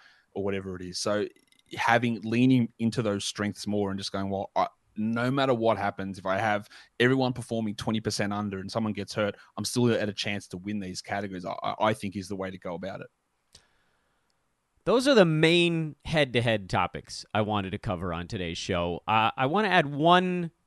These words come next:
Speaker 2: sort of adjacent one. Um, what is the tweak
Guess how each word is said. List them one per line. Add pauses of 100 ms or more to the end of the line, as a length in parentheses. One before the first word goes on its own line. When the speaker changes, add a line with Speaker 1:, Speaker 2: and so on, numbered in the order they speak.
(220)
Speaker 2:
sort
of
adjacent
one. (200)
Um, (160)
what
is
the
tweak